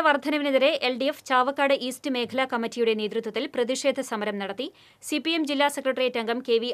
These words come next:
അബ്ദുൽ ഖാദർ ഉദ്ഘാടനം ചെയ്തു. എൻ സി പി പ്രതിനിധി സുരേഷ് കുമാർ അധ്യക്ഷത വഹിച്ചു. പി എസ് അശോകൻ, ഷാഹു, ബിനു ഷാനവാസ് എന്നിവർ പങ്കെടുത്തു. മമ്മിയൂരിൽ സി പി എം ജില്ലാ കമ്മിറ്റി അംഗം സി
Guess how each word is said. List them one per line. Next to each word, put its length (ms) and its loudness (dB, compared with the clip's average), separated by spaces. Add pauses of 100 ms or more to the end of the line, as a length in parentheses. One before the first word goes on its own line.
(100)
അബ്ദുൽ 260 -2
ഖാദർ 320 0
ഉദ്ഘാടനം 420 -6
ചെയ്തു. 180 0 (440)
എൻ 140 2
സി 140 -2
പി 140 -2
പ്രതിനിധി 380 -2 (180)
സുരേഷ് 380 0
കുമാർ 200 0 (120)
അധ്യക്ഷത 380 -6
വഹിച്ചു. 260 -12 (540)
പി 80 -2 (100)
എസ് 120 0 (100)
അശോകൻ, 380 0 (200)
ഷാഹു, 340 2 (440)
ബിനു 280 2
ഷാനവാസ് 520 0
എന്നിവർ 300 -4
പങ്കെടുത്തു. 380 -6 (540)
മമ്മിയൂരിൽ 500 4
സി 160 -2
പി 100 0
എം 120 2
ജില്ലാ 260 0
കമ്മിറ്റി 340 -2
അംഗം 240 -2
സി 100 -8